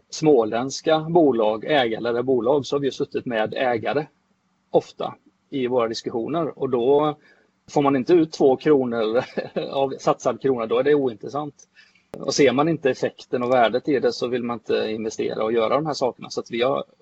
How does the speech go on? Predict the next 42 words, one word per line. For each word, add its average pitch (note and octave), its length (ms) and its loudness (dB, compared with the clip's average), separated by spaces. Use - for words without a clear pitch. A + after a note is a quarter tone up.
hela A#2 240 2
tiden B2 300 -8
fått - 360 -8
jobba B2+ 320 -2
med A2 340 -4
att - 180 -10
se A2 300 -4
hur, A2+ 320 -4
hur B2 100 -2
liksom, A#2 360 -8
vad D3+ 120 6
är C#3 40 6
det B2+ 60 2
för B2+ 100 -4
värde B2 300 2
man A2+ 140 -4
kan B2 120 -2
få A2+ 120 -2
ut D3+ 160 -4
av G3 120 -4
den F3 120 -6
här A#2 260 -2
nya B2 220 0
tekniken. - 520 -8
Och - 100 -8
sen C3 200 -2
kan E3 140 0
vi B2+ 80 2
hålla C#3 160 8
på - 140 -2
med A#2+ 140 -2
ny A#2 180 -4
teknik A2+ 440 -6
själva, A2+ 440 -2
för D3 80 -6
vi C#3 60 -2
tycker B2 180 -4
det - 20 -4
är - 0 -
så B2+ 120 -2
otroligt G#2+ 460 -4
roligt. A#2+ 520 -2